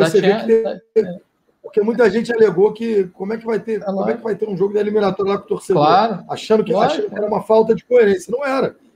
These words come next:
Speaker 1: Eles, eles
Speaker 2: Não.
Speaker 1: simplesmente explicaram que teve, que era contra
Speaker 2: Sem
Speaker 1: uma
Speaker 2: dúvida.
Speaker 1: seleção só,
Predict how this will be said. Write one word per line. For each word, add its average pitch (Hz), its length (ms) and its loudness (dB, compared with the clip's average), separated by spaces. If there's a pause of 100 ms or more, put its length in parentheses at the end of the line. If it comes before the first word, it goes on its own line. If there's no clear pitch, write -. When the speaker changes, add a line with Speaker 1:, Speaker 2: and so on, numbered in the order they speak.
(140)
Speaker 1:
Eles, 165 260 -6
eles 208 200 2
Speaker 2:
Não. 294 120 -2
Speaker 1:
simplesmente 196 440 -2
explicaram 233 520 -2
que 262 120 -16
teve, 262 240 -2 (240)
que - 60 -4
era 262 120 0
contra 247 280 -4
Speaker 2:
Sem 233 60 2
Speaker 1:
uma 233 100 2
Speaker 2:
dúvida. 233 140 0
Speaker 1:
seleção 220 360 -2
só, 247 300 -2